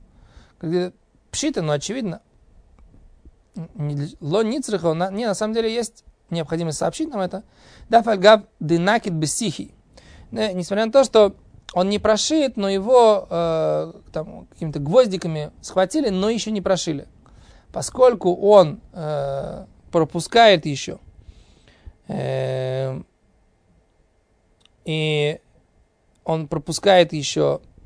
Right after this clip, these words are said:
жидкость, и он недостаточно крепкий, несмотря на то, что, в принципе, его можно одеть в таком состоянии, теоретически, поскольку он, ему требуется еще серьезное нормальное исправление ремесленное, поэтому мы его не посылаем, мы не считаем, что это,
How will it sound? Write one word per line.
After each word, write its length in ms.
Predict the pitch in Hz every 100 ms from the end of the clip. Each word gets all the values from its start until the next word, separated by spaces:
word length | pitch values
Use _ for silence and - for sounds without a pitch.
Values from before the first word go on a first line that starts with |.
| - 220
жидкость, 560 | 143 147 165 156 -
и 100 | -
он 380 | 156 170 165 147
недостаточно 540 | 143 143 156 175 226
крепкий, 420 | 262 302 - 220 - _ - - -
несмотря 240 | - 196 180
на 40 |
то, 80 | 190
что, 120 | 160
в 40 |
принципе, 300 | 190 214 -
его 120 | 170 170
можно 360 | 214 202 175
одеть 280 | 160 175 156
в 20 |
таком 220 | 151 151 131
состоянии, 420 | - 151 143 - _ _ _ _ -
теоретически, 640 | - 139 262 277 - - - _ - - - -
поскольку 640 | - - 196 190 160 160 - - _ _ -
он, 200 | 151 -
ему 240 | 170 180
требуется 420 | 165 185 170 147 151
еще 320 | 139 170 - - - - -
серьезное 480 | 165 175 175 151
нормальное 380 | 147 160 156 151
исправление 540 | 147 208 294 294 208 - - -
ремесленное, 540 | 160 175 165 175 175 - - -
поэтому 340 | 160 180 165 156
мы 140 | 156
его 120 | 160
не 80 | 156
посылаем, 400 | 160 - 190 190
мы 100 | 160
не 200 | 165 165
считаем, 420 | 165 160 147 151
что 160 | 151 147
это, 260 | 143 147